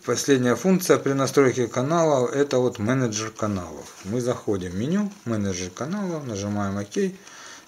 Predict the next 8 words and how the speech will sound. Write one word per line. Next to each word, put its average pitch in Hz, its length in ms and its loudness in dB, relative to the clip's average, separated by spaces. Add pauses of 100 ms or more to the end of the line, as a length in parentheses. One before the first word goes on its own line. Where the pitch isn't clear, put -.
Здесь 131 420 0 (380)
очень 131 360 -6
удобно 127 520 0 (460)
меню, 190 340 0
вот, 110 300 0
можете 104 340 0
двигать, 147 440 2
видите, 160 340 0